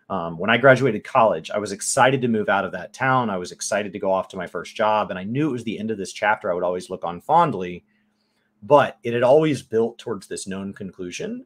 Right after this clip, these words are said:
And when it got there, the conclusion was everything they said it would be, um, roughly. Uh,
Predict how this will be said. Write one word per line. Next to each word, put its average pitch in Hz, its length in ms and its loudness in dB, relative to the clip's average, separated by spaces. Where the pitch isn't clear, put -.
And 104 100 -10
when 104 120 -6
it - 140 -12
got 143 280 0
there, 104 140 -2
the 90 80 -12
conclusion 110 480 -10
was 92 120 -8
everything 92 340 -10
they 85 100 -12
said 90 200 -10
it 82 120 -16
would 131 160 -8
be, 208 280 -4
um, 85 680 -8
roughly. 160 500 -4
Uh, 98 440 -2